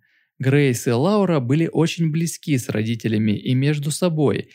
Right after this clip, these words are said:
Сёстры пережили большое горе, когда в автомобильной катастрофе погиб отец, а вскоре умерла мать. Для Лауры не было секретом, что Бишоп считает,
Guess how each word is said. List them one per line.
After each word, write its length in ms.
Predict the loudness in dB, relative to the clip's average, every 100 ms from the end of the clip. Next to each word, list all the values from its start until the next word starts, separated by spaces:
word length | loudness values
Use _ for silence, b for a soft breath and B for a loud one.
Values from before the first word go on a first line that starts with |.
| B
Сёстры 560 | -8 -2 0 0 -2 -2
пережили 760 | 0 0 0 2 2 4 2 2
большое 580 | 2 0 0 0 0
горе, 560 | 0 2 2 2 -2 -4
когда 300 | -6 -2 -2
в 60 | -2
автомобильной 640 | -4 -2 0 2 2 2
катастрофе 720 | 0 -2 -4 -2 -2 0 0 -2
погиб 480 | -2 -4 -4 -6 -8
отец, 560 | -6 -6 -2 -2 -2 -8 b b b
а 100 | -6
вскоре 560 | -6 -2 2 2 0 0
умерла 520 | 0 2 2 0 0
мать. 440 | 0 -2 -4 -8 -18 _ _ _
Для 200 | 2 4
Лауры 520 | 4 4 2 2 0
не 220 | 2 2 2
было 200 | 2 0
секретом, 680 | -4 -4 0 0 0 -2
что 240 | -4 -4 -4
Бишоп 460 | 0 0 0 -4
считает, 680 | -6 -6 -4 -2 0 0 -4